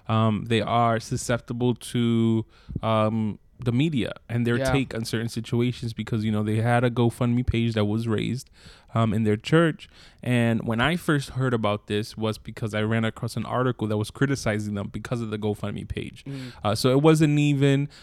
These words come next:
Speaker 1: um, an article that was, like, bringing light to the fact that they had radical faith and that they were believing and that God was gonna do this crazy miracle and all this great stuff. It was more about, why do they need the money?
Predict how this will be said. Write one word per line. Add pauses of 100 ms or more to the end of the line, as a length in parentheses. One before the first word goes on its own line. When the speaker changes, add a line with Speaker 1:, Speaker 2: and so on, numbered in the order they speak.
(120)
Speaker 1:
um,
an
article
that
was,
like,
bringing
light
to
the
fact
that
they
had
radical
faith
and
that
they
were
believing
and
that
God
was
gonna
do
this
crazy
miracle
and
all
this
great
stuff. (300)
It
was
more
about,
why
do
they
need
the
money?